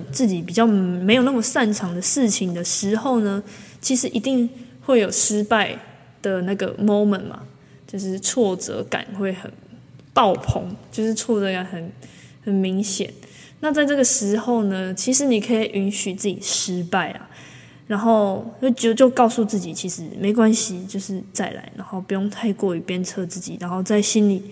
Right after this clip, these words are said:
面跟自己讲说，“啊，我做不到，那我不要练了，反正练了我也练不起来。”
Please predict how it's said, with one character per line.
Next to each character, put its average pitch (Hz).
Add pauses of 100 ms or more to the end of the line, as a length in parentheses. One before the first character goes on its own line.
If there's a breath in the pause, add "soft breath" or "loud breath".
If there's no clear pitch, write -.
(380 loud breath)
面 214
跟 208
自 208
己 208
讲 190
说 190 (840 loud breath)
，“啊， 214
我 208
做 214
不 196
到， 202
那 202
我 185
不 185
要 196
练 208
了， -
反 185
正 214
练 226
了 175
我 185
也 180
练 185
不 190
起 -
来。” -